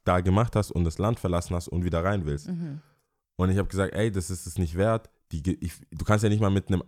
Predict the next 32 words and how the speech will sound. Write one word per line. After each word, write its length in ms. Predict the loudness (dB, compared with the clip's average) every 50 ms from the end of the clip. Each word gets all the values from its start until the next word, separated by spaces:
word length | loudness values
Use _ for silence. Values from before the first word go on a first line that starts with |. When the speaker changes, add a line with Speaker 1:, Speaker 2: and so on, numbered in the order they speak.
| -6
Speaker 1:
angerissenen 760 | -4 -2 -2 0 0 0 0 0 0 -2 0 0 0 0 2
Pass 280 | 2 0 0 -2 -4 -4
nach 160 | -4 -4 -4
Am-, 160 | -4 -6 -4
in, 300 | -4 -4 -4 -2 -2 0
äh, 400 | 0 -2 -2 -4 -4 -4 -4 -2
reinfliegen. 580 | -2 0 0 0 0 -2 -2 -2 -2 -2 -2 -4
Speaker 2:
Mhm. 60 | -8 _ _ -20 -20 _ _ _ -2
Speaker 1:
So 60 | -2
ein 40 | 0
Freund 200 | 2 2 0 2
von 80 | 0
mir, 40 | 0
der 120 | 0 2 2
war 120 | 2 2
jetzt 220 | 0 0 -2 -4
in, 260 | -2 0 0 0 -2 -2
ähm, 580 | -2 -2 -2 0 0 -2 -2 -2 -4 -6 -6 -8 _ _ _ _ _ _ _ _ _ -6
war 300 | -2 0 2 2 0 -2 -4 -6
geschäftlich 480 | -6 -2 -2 -2 -2 -2 -4 -2 -2
auch 100 | -2 -2
zwei, 220 | -2 -2 -2 -2 -2
dreimal 360 | 0 -2 0 0 0 0 -2
in 100 | -2 -4
Tunesien, 520 | -2 -2 -2 0 -2 -2 -4 -4 -4 -4 -6
Speaker 2:
Mhm. 320 | -8 -8 -10 -10 -12 -16 _ _
Speaker 1:
hatte 340 | _ -4 -4 -2 -2 -4 -6
zwei 260 | -6 -2 0 0 0
Pässe, 480 | 6 6 6 6 6 0 -2 -6 -6 -2
hat 160 | -4 -4 -4
zwei 220 | -2 -2 -2 -2 -2
Pässe, 520 | -2 -2 -2 -2 -2 -4 -4 -4 -4 -6